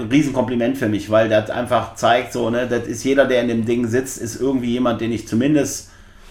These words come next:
also entweder kenn ich sie gut, bin mit denen befreundet oder ich hab Respekt vor denen, ne? Aber da arbeitet, also da, du kannst dich da nicht einkaufen. Also wenn da, wenn ich Leute doof finde, dann werden die da niemals arbeiten.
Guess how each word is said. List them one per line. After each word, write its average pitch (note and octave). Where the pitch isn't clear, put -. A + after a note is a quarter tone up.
also B2
entweder C#3+
kenn E3
ich F#3+
sie D#3+
gut, D3
bin C#3
mit C#3
denen B2+
befreundet D#3+
oder C3
ich A#2
hab A2+
Respekt A2
vor G2
denen, D#2
ne? A#2+
Aber A2+
da A2+
arbeitet, A#2+
also A#2+
da, A2+
du A2
kannst C3
dich A#2+
da A#2
nicht A2
einkaufen. G2+
Also G#2
wenn C3
da, A2
wenn B2
ich A2
Leute C3+
doof B2+
finde, A#2+
dann A2
werden C3+
die A#2
da G#2+
niemals A#2
arbeiten. A#2